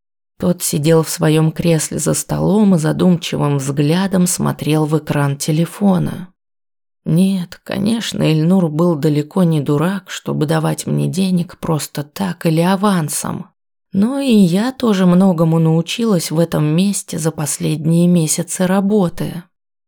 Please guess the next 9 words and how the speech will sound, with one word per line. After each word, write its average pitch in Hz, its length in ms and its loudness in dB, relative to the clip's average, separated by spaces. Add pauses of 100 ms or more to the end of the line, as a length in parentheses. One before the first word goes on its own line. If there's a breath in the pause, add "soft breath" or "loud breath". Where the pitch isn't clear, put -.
А 143 180 -4
в - 120 -12
частности, - 920 -8
скалить 202 640 -2
зубы 180 420 -2
и 160 40 0
настаивать 147 800 -2
на 180 100 2
своём. 202 720 -2